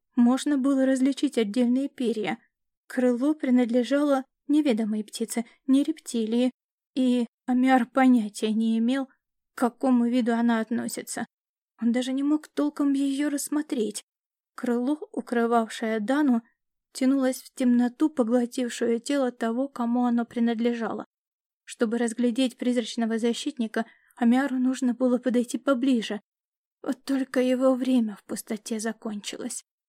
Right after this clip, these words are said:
У него больше не было энергии, чтобы питать заклинание, и магия безжалостно потащила его обратно в Агарту. Неважно,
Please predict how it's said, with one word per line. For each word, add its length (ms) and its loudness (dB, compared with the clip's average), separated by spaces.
У 40 0
него 460 2
больше 640 -2
не 220 4
было 280 -4
энергии, 580 0
чтобы 360 -2
питать 440 0
заклинание, 640 0
и 80 2
магия 480 2
безжалостно 800 -2
потащила 580 -4
его 380 2
обратно 560 0
в 60 -2
Агарту. 560 -6
Неважно, 640 -4